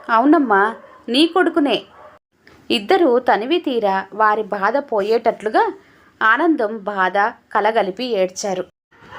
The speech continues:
అప్పటికే పొలాల్లో పనిచేస్తున్న అందరూ వారి చుట్టూ గూమికూడి చూస్తున్నారు.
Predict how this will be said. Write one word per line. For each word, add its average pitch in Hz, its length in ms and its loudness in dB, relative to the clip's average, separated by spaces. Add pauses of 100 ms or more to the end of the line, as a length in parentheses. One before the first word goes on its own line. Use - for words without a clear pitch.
(140)
అప్పటికే 240 720 -2 (220)
పొలాల్లో 247 480 2
పనిచేస్తున్న 247 760 0 (140)
అందరూ 185 520 2 (340)
వారి 220 260 0 (120)
చుట్టూ 226 460 0 (240)
గూమికూడి 277 640 0 (100)
చూస్తున్నారు. 202 560 0